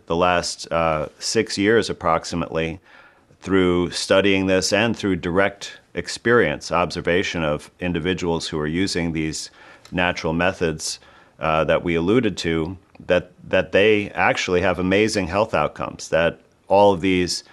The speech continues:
chronic illnesses, which we're told are incurable, and that, uh, the, the pharmaceutical industry would want you to take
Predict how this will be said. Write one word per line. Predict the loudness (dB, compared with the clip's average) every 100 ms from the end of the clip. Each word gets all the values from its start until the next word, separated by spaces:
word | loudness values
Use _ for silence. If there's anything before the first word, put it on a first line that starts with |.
| -20 -20 -8
chronic | 0 2 2 2
illnesses, | 0 2 0 0 0 0
which | -6 -4
we're | -8
told | -4 0 2 2
are | 0 0 -2 -6
incurable, | -6 -4 -2 0 2 2 4 2
and | 0 -4 -10 -20 -18 -2
that, | 0 2 0 0
uh, | 0 0
the, | -2 -6 -10
the | -4 -2 0
pharmaceutical | 0 0 0 0 0 0
industry | 0 0 -4 -4
would | -2 0
want | 0 0
you | -4
to | -6
take | 0 0 0